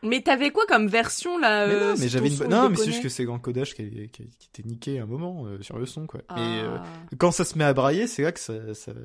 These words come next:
Speaker 2: que ça déconnait vraiment. Et vu que c'est, tout le monde crie tout le temps dans ce film, voilà.
Speaker 1: Oui, souvent. Enfin bref, pendant ce temps à Veracruz, euh,
Speaker 2: Ah, bah, pendant ce temps, à la plage de Veracruz,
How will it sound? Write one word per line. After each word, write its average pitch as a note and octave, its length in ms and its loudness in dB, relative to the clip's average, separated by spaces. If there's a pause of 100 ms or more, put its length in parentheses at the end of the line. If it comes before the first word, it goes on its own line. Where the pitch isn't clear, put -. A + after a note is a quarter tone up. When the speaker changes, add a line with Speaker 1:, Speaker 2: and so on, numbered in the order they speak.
(1200)
Speaker 2:
que B2+ 80 -10
ça B2+ 120 -4
déconnait C#3 340 2
vraiment. E3+ 360 4
Et A2+ 80 2
vu B2+ 140 -4
que - 60 -8
c'est, - 260 -6
tout E3+ 100 2
le D#3+ 60 2
monde E3+ 180 2
crie G3 440 2
tout D3 100 -4
le - 80 -12
temps A3 280 4
dans F#3 140 -2
ce - 120 -8
film, F3 380 -4 (760)
voilà. D#3+ 180 -2 (720)
Speaker 1:
Oui, - 60 -20
souvent. G3+ 240 -14 (720)
Enfin F4 320 2
bref, D4 500 -4
pendant B3+ 240 -2
ce B3+ 120 -6
temps C#4 280 -2
à B3 140 2
Veracruz, A3 580 -4
euh, F3 220 -6
Speaker 2:
Ah, D3+ 160 4
bah, D3 280 4
pendant D3 180 2
ce - 60 -8
temps, D#3+ 100 4
à - 20 4
la B2 100 4
plage E3+ 240 2
de C#3 100 2
Veracruz, B2+ 600 -2